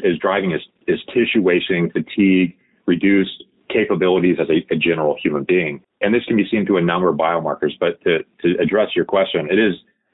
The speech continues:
a very progressive disease that affects the whole entire systemic, systemic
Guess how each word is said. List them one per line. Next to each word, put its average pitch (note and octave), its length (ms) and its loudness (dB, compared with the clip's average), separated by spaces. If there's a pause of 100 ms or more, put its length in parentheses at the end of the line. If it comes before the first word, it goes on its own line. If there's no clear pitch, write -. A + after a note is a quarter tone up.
a F2+ 80 0
very G#2+ 260 2
progressive G2 540 0
disease D2+ 520 2
that E2 200 0
affects - 380 -4
the F#2 200 2
whole G#2+ 280 2
entire G2 300 -2
systemic, E2+ 520 -6 (340)
systemic A#2+ 420 -2